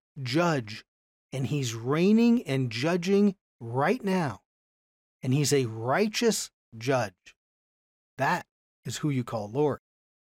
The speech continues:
So we want to bridge this divide. We want to help build a more solid foundation of what the kingdom of God is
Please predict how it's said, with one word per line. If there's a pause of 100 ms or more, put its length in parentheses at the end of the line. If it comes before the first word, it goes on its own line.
(160)
So
we
want
to (300)
bridge
this
divide. (1160)
We
want
to
help
build
a
more
solid
foundation
of
what
the
kingdom
of
God
is